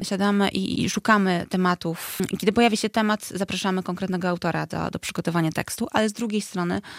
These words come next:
co jest, myślę, że chyba częstszym przypadkiem, to sytuacja, w której po prostu rozmawiamy z konkretnymi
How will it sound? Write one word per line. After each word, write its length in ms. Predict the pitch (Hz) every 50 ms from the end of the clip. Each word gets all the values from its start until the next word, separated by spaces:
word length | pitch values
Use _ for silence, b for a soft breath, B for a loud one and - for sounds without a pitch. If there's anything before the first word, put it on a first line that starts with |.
| B B _ _
co 100 | - 180 180
jest, 260 | 180 180 - - -
myślę, 280 | 180 180 180 - 180
że 140 | 180 175 180
chyba 220 | 175 185 180 180 185
częstszym 440 | - 202 196 196 190 - - 185
przypadkiem, 580 | 180 - 185 - 180 175 - - - 190 208 220 B B B B B B B
to 60 | - -
sytuacja, 300 | - 220 220 - 226 220
w 40 | -
której 200 | - 226 214 202
po 80 | -
prostu 260 | - 220 208 - -
rozmawiamy 380 | 196 190 185 180 180 180 180 180
z 40 | -
konkretnymi 520 | - 175 170 180 170 180 175 175 170 175